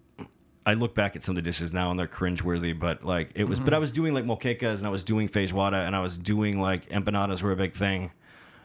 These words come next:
Speaker 1: Uh, but it was
Speaker 2: Baked,
Speaker 1: all
Speaker 2: baked
Speaker 1: over.
Speaker 2: or fried?
Speaker 1: They were fried there.
Speaker 2: Okay.
Speaker 1: They were fried there. Um, it was all over the place.
Speaker 2: Name, like, a cringeworthy dish that,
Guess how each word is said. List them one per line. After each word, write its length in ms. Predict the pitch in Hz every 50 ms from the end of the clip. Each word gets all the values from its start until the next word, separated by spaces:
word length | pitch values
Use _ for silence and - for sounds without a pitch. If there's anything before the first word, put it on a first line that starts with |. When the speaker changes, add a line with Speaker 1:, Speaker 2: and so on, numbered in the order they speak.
| - -
Speaker 1:
Uh, 260 | 98 104 101 98 95
but 120 | 101 117
it 20 | 123
was 80 | 113 -
Speaker 2:
Baked, 80 | - 110
Speaker 1:
all 120 | 113 113
Speaker 2:
baked 120 | 117 113 113
Speaker 1:
over. 100 | 107 101
Speaker 2:
or 40 | -
fried? 400 | - 101 101 101 95 92 87 85 - - - - - - - - - - _ _ _ _ - - _ _ - -
Speaker 1:
They 140 | - 107 117
were 80 | 113 -
fried 260 | - 98 82 82 69
there. 220 | 67 78 73 - - - - - -
Speaker 2:
Okay. 160 | 90 - - 85
Speaker 1:
They 80 | 85 92
were 60 | 80
fried 260 | - 78 71 69 -
there. 140 | 65 64 - - - - - - - _ _ - - - - - - -
Um, 420 | 98 98 98 92 92 90 85 87 - - - _ _ _ _ _ _ _ _ _ _ _ _ _ _ _ _ _ _ _ _ _ - -
it 60 | 120
was 160 | 123 123 104 110
all 180 | 117 123 110
over 140 | 101 104 110
the 80 | 110 107
place. 460 | - 139 131 143 139 - - - 123
Speaker 2:
Name, 360 | 110 110 113 110 110 113 113
like, 180 | 110 104 101 98
a 80 | 98
cringeworthy 800 | 95 - - 107 104 101 98 98 95 95 95 98 98 95 90 87
dish 300 | 92 92 92 92 - -
that, 380 | - 90 85 82 80 82 -